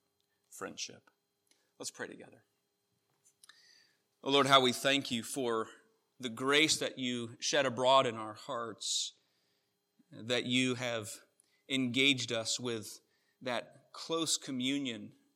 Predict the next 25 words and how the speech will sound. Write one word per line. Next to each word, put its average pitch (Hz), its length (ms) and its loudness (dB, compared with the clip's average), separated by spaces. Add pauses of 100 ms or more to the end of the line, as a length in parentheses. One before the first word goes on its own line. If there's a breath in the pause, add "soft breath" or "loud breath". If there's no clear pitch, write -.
and 107 200 -14
friendship. 117 640 -8 (800)
We 143 160 0
pray, 147 220 2
oh 139 100 6
Lord, 139 320 2
that 120 220 0
that, 131 440 0 (600)
uh, 117 80 -10
fellowship 160 720 0
with 123 260 -4
you 135 220 -2
would 117 160 -8
be 107 80 -8
strengthened 131 800 -6 (220)
by 120 180 -4
your 110 160 -6
Spirit, - 720 -6 (640)
by 110 80 -8
your 113 160 -6
grace, 123 540 -4
and 110 100 -12
by 107 120 -10
your 98 180 -8
word. 120 440 -12